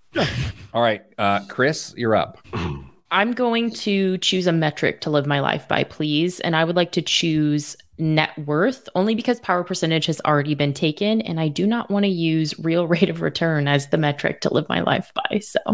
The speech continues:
Speaker 2: Yeah, it's tough when the best personal finance metric ever created was off the board so early.
Speaker 3: <laughs>
Speaker 2: Power percentage,
Speaker 3: Yeah.
Speaker 2: created by, let me go to the Wikipedia page,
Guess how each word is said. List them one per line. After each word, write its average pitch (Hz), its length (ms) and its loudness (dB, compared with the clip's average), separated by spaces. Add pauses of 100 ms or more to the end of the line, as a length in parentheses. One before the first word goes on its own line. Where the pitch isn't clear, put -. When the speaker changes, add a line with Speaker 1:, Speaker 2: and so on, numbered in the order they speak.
(800)
Speaker 2:
Yeah, 127 120 6
it's 120 120 -4
tough 156 340 2
when 120 180 -2
the 107 140 -2
best 104 400 2
personal 104 360 0
finance 98 420 2
metric 92 380 0
ever 92 240 4
created 92 480 0
was 85 200 -2
off 87 360 2
the 90 80 -4
board 85 320 2
so 87 280 -2
early. 78 480 0
Speaker 3:
<laughs> - 60 -10
Speaker 2:
Power 95 260 2
percentage, 156 220 -2
Speaker 3:
Yeah. 131 580 -2
Speaker 2:
created 104 300 2
by, 87 180 2
let 95 140 0
me 101 120 0
go 104 100 2
to 90 60 -2
the 87 80 -2
Wikipedia 90 500 0
page, 80 360 -2